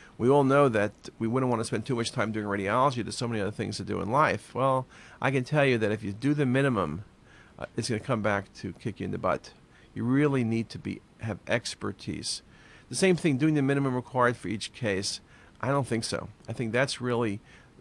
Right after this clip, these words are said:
uh, when you take radiology and you make it into a commodity.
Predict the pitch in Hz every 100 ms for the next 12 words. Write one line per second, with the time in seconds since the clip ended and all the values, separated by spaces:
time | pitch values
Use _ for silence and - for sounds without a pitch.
0 | - - - 117 113 107 143 127 127 120
1 | 110 127 131 123 123 107 104 104 110 101
2 | 101 95 - 92 98 104 95 71